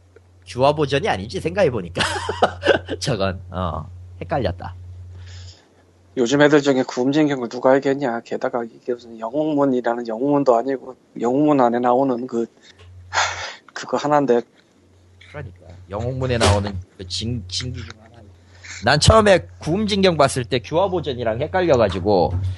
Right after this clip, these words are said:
Speaker 1: 아, 그럼 장혁이 이제 고자가 되는가? <laughs> 그렇게 생각하고 있었는데, 아, 씨발, 아니네.
Speaker 2: 그 소호광호 원작에서는 사실 동방불패 비중이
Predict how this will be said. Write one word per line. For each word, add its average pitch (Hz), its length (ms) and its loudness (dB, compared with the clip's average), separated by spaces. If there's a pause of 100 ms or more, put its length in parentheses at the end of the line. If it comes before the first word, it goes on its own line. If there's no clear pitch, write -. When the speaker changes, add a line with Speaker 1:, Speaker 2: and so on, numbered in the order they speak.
(140)
Speaker 1:
아, 117 160 4
그럼 143 240 4
장혁이 143 480 2
이제 107 420 0 (460)
고자가 160 380 2
되는가? - 1400 0
<laughs> - 920 -6
그렇게 196 260 -8
생각하고 185 420 2
있었는데, 147 540 -2
아, 131 180 -2
씨발, 127 480 -6
아니네. 104 340 -6 (200)
Speaker 2:
그 127 80 6
소호광호 202 600 8
원작에서는 143 520 -4
사실 147 200 -10
동방불패 131 800 -2 (180)
비중이 135 480 -6